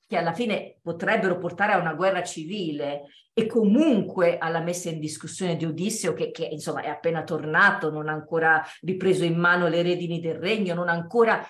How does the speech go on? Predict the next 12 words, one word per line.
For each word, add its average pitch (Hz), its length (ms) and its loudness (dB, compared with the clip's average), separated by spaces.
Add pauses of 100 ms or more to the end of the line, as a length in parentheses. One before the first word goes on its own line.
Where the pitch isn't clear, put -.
(120)
riacquistato 190 840 -4
pienamente 170 760 0
il 147 140 -4
potere, 143 600 -6
no? 202 380 0 (1400)
E 339 120 2
Odisseo 190 400 0
quindi 185 240 -2
cosa 170 220 -6
fa? 165 100 -4
Deve 190 260 2
riflettere, 135 920 -6